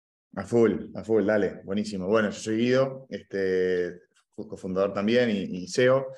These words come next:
Este, aunque a veces me da un poco de pudor decir ceo, C T O, porque la verdad es que hoy en día en un estadio early, viste, hacemos un poco de todo todos. Y las decisiones, viste, como que se charlan muy en conjunto. Así que,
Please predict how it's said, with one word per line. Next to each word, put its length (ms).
Este, 280
aunque 280
a 40
veces 220
me 100
da 80
un 60
poco 200
de 60
pudor 340
decir 240
ceo, 520
C 140
T 160
O, 140
porque 160
la 140
verdad 160
es 40
que 100
hoy 120
en 100
día 260
en 80
un 100
estadio 420
early, 260
viste, 140
hacemos 280
un 80
poco 220
de 60
todo 240
todos. 420
Y 60
las 100
decisiones, 460
viste, 180
como 180
que 80
se 120
charlan 320
muy 120
en 60
conjunto. 400
Así 200
que, 320